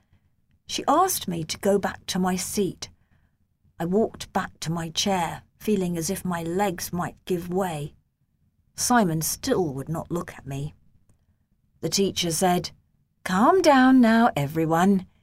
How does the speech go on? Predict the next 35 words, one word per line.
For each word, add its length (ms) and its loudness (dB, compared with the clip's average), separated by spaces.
You 120 2
can 180 0
either 460 4
carry 400 0
on 280 6
writing 460 2
your 220 2
essay 560 -4
or 240 4
read 280 2
it 200 0
out 320 0
in 100 2
a 100 -2
quiet 540 -2
voice 460 -4
to 140 0
a 60 2
friend. 520 0
We 220 2
will 200 2
read 380 2
some 280 2
of 120 -4
them 160 -2
out 260 -4
loud 280 2
this 180 -2
afternoon. 680 2
She 160 -4
turned 400 0
to 120 -6
me 280 -6
and 160 -6
said, 320 -4